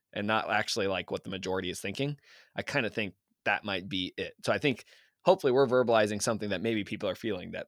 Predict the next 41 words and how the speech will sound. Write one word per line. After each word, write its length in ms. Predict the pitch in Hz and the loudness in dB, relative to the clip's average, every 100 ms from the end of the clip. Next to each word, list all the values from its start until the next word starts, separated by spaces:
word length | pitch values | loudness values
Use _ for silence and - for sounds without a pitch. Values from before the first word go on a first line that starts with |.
| - | -8
the 100 | 101 | -2
vocal 280 | 120 120 120 | 0 0 -2
minority 540 | 107 107 107 90 90 | -2 0 0 -2 -6
sometimes 420 | - 110 104 95 | -6 -6 -6 -6
gets 200 | 98 - | -6 -6
a 40 | 92 | -4
lot 160 | 95 | -6
of 40 | 92 | -6
the 80 | 87 | -10
attention, 540 | - 95 - 78 - | -8 -8 -8 -10 -12
but 120 | 95 92 | -12 -10
there's 140 | 95 | -4
really 220 | 117 101 | -2 -2
the 120 | 92 | -4
vo-, 260 | 90 92 107 110 | -8 -8 -6 -4
the 320 | 95 92 95 _ | -4 -4 -6 _
silent 320 | - 139 156 | 2 4 4
majority 540 | 151 170 180 104 92 - _ | 4 6 6 4 0 -8 _
that's 180 | 98 - | -6 -4
sitting 180 | 101 95 | -4 -6
here 120 | 98 | -8
like 260 | 98 - - | -6 -6 -6
us 300 | 92 - - - | -6 -6 -8 -6
being 160 | 95 | -6
like, 200 | 95 - | -6 -6
"Let's 120 | 127 | -6
just 140 | 147 - | -6 -6
talk 160 | 143 | -4
more 140 | 135 123 | -2 2
about 180 | 120 - | 2 0
comics 360 | 117 107 - | -4 -4 -4
and, 80 | 110 | -2
uh, 420 | 104 101 101 101 - | -2 0 0 -2 0
cards 460 | 117 110 107 98 | 2 2 0 -4
and 240 | 92 90 - - | -10 -12 -14 -4
art 240 | 110 107 - | -2 -2 -6
and 140 | 92 | -6
all 140 | 98 87 | -4 -4
that 160 | - | -8
kinda 160 | - - | -14 -16
stuff." 220 | - | -16